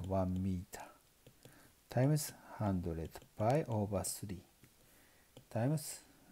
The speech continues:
uh, radian per second times one second. Then it becomes ten point five meters.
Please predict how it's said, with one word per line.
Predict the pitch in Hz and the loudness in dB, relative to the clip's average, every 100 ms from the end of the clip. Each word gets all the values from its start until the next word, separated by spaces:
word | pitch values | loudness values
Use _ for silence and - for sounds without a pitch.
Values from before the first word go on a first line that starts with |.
| - | -6
uh, | 104 | -2
radian | 87 92 98 107 135 131 | 0 0 2 2 0 0
per | 92 | -4
second | 87 98 - 101 143 - - - - - - - - - _ _ - - - - - | -4 -6 -6 -6 -8 -10 -20 -20 -20 -20 -20 -20 -20 -20 _ _ -20 -20 -20 -20 -8
times | 117 120 156 - | 0 0 0 0
one | 101 92 | 0 2
second. | 90 90 - - - - - _ _ _ - _ - - - - - - - - - - - - - - - - - - - _ - - | 0 -4 -6 -12 -18 -20 -20 _ _ _ -20 _ -20 -20 -20 -20 -20 -20 -20 -20 -20 -20 -20 -20 -20 -20 -20 -20 -20 -20 -20 _ -20 -10
Then | 139 156 156 - - - | -2 0 -2 -6 -12 -8
it | 113 - | -8 -4
becomes | 101 95 127 165 - - - - - - - - - - - - - | -2 0 2 2 0 -8 -12 -20 -20 -20 -20 -20 -20 -20 -20 -20 -6
ten | 107 110 127 - | 0 2 0 -2
point | - 92 95 113 - | -4 -2 -2 -4 -12
five | - 95 85 85 | -2 0 0 -4
meters. | 85 82 - - - - | -6 -8 -12 -16 -16 -18